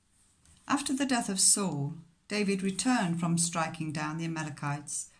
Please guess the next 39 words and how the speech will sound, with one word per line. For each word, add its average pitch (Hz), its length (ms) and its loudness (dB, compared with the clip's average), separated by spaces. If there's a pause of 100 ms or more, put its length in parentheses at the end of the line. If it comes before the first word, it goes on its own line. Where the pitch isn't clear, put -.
(100)
and 180 140 2
stayed 220 340 2
in 180 160 2
Ziklag 160 560 -2
two 208 220 -2
days. 156 540 -2 (760)
On 185 120 -2
the 190 100 2
third 254 360 2
day, 139 380 -2
a 175 80 -2
man 202 220 2
arrived 147 400 -4
from 165 260 -4
Saul's 175 460 0
camp 160 440 -6 (360)
with 196 120 -4
his 202 160 2
clothes 233 460 -4
torn 185 480 -2
and 165 240 -4
dust 214 300 -2
on 160 140 -4
his 147 240 -6
head. 165 340 -4 (1000)
When 220 160 6
he 262 140 10
came 240 260 4
to 190 100 -4
David, 185 460 2
he 196 180 0
fell 226 380 0
to 196 140 -4
the 180 100 -4
ground 170 560 0
to - 80 -6
pay 220 320 -4
him 151 300 -2
honor. 156 380 0